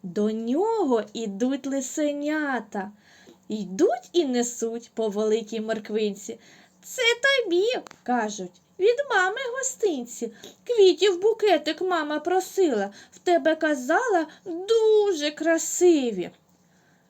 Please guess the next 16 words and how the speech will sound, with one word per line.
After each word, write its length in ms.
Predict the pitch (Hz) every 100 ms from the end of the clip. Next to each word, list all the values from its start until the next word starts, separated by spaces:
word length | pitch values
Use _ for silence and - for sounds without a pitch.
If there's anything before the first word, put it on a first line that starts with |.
| _ _
Дивиться 840 | 185 156 175 285 349 330 - 302
зайчик, 680 | 277 285 294 285 - 302 - -
ось 300 | 185 214 -
і 80 | 277
вовчата. 800 | 440 - - 359 330 320 320 339 _ _ _
Кажуть: 540 | - 294 254 226 247 - - - _
«До 180 | 214 294
тебе 400 | 311 392 294 240
прислав 560 | 240 311 320 330 262 240
нас 320 | 277 294 -
тато. 420 | 403 294 214 160 - - - _
Він 260 | 247 359 320
передав 680 | - 339 370 359 392 262 196 -
ось 320 | 262 262 -
кілька 380 | - 370 320 320
капустин. 840 | 339 330 359 370 - 427 349 190